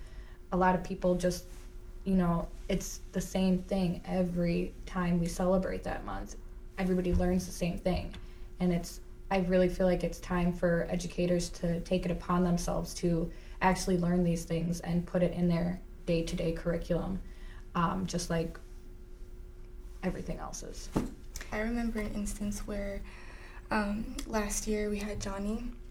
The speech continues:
Speaker 1: Mm-hmm.
Speaker 2: and he wasn't
Speaker 1: We all
Speaker 2: there.
Speaker 1: miss Johnny. We all miss Johnny.
Speaker 2: <laughs> He wasn't there on the particular day that he comes to Armstrong, so, um, a school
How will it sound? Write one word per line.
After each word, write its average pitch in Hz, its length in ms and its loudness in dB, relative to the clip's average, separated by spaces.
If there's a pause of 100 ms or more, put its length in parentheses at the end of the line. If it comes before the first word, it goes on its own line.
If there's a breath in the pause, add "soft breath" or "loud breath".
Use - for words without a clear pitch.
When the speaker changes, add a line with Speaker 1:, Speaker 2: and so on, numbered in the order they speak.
(280 loud breath)
Speaker 1:
Mm-hmm. 214 120 2
Speaker 2:
and 190 280 4
he 233 180 0
wasn't 208 540 2
Speaker 1:
We 208 180 8
all 190 140 12
Speaker 2:
there. 190 80 8
Speaker 1:
miss 196 240 6
Johnny. 180 420 6 (120)
We 180 160 4
all 175 160 6
miss 185 200 4
Johnny. 175 440 4
Speaker 2:
<laughs> - 420 0
He 254 200 2
wasn't 247 500 8
there 254 420 10
on 208 220 6
the 214 80 2
particular 214 500 0
day 202 160 0
that 202 120 0
he 208 120 0
comes 202 280 0
to - 100 -2
Armstrong, 202 580 0
so, - 360 -2
um, 202 280 0 (120)
a 214 40 -6
school 208 680 0